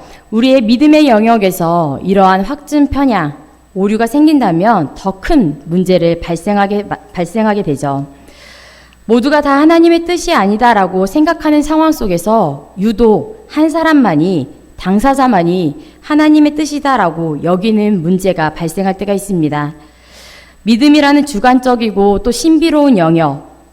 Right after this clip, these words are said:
그렇기 때문에 누군가가 함부로 그것은 하나님의 뜻이 아니다라고 섣불리 말을 건넬 수 없기 때문에 이러한 확증 편향을 가지고 있는 사람이 있을 때는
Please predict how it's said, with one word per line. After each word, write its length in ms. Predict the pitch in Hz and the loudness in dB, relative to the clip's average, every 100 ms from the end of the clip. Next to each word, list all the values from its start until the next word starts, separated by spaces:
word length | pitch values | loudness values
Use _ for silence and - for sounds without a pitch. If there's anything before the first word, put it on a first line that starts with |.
| _ | _
그렇기 280 | - 226 277 | -4 -2 -2
때문에 840 | 302 302 254 220 285 180 139 - | 0 2 4 4 2 2 -2 -6
누군가가 500 | 180 208 262 262 240 | -6 -2 0 2 0
함부로 720 | 254 320 302 302 196 - 156 - | 0 0 0 0 0 0 0 -4
그것은 360 | 202 185 208 | -4 -4 -2
하나님의 420 | 233 294 285 285 285 | -2 2 2 2 0
뜻이 240 | 320 311 | -4 -2
아니다라고 960 | 214 185 196 208 165 147 202 226 156 - - | -2 0 0 -2 -2 -4 -4 -4 -4 -10 -14
섣불리 560 | - 285 285 277 262 254 | -6 -6 -2 -2 0 0
말을 300 | - 196 214 | 0 -2 -2
건넬 300 | 196 190 190 | -2 -2 -2
수 160 | 196 | -2
없기 220 | 160 - | -4 -6
때문에 680 | 190 277 269 170 151 151 139 - - - _ _ - | -6 -2 0 0 -2 -4 -6 -16 -20 -20 _ _ -4
이러한 340 | 202 226 233 | 0 2 2
확증 340 | 262 - 339 | -2 -4 -2
편향을 320 | 330 320 302 302 | 0 2 2 0
가지고 480 | 175 208 214 226 | -2 -4 -2 0
있는 220 | 196 175 180 | 0 0 -2
사람이 360 | 247 262 247 196 | -2 0 2 0
있을 380 | 165 147 - 170 | -2 -6 -10 -8
때는 440 | 160 160 226 175 | -4 -2 -2 -4